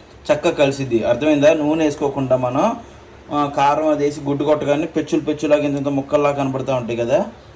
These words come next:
అదే ఇలా చేసామనుకోండి, ఆయిల్లో ఇప్పుడు కారం కలిసిపోద్ది కదా, తర్వాత గుడ్డు కొడితే గుడ్లో కూడా కలిసిపోద్ది. ఇది ట్రై చేసి చూడండి ఒకసారి.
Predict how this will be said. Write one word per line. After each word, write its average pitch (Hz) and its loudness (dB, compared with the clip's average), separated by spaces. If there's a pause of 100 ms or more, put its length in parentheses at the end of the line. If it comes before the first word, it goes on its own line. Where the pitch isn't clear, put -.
(100)
అదే 139 2
ఇలా 160 4
చేసామనుకోండి, 135 0 (400)
ఆయిల్లో 160 4 (320)
ఇప్పుడు 135 -2
కారం 139 4
కలిసిపోద్ది 131 -2
కదా, 127 0
తర్వాత 151 -2
గుడ్డు 143 -6
కొడితే 147 -4
గుడ్లో 147 -2
కూడా 151 0
కలిసిపోద్ది. 110 -6 (1300)
ఇది 123 -4
ట్రై 147 0
చేసి 160 2
చూడండి 131 2
ఒకసారి. 117 0